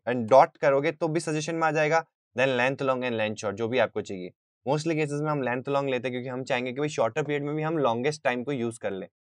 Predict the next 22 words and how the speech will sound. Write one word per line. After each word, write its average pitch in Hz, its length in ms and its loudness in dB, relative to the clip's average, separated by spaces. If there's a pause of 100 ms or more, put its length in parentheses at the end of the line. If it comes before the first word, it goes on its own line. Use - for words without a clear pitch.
(140)
ठीक 139 100 -8
है, 170 60 2
ताकि - 400 -4
इतने 165 400 -4
टाइम 143 200 -2
के 143 100 -4
लिए 139 80 -2
तो 180 120 -2
दिखे 131 260 -4
ही 123 80 0
दिखे, 92 260 -8 (340)
ठीक - 140 -10
है। - 80 -10 (800)
Then 160 200 6
finally 143 440 4
जो 143 120 -2
है 135 220 2 (100)
डॉट 117 360 6 (320)
शो, - 360 -4 (340)
जैसे 139 420 2
ही 175 280 0 (140)
ये, 175 200 0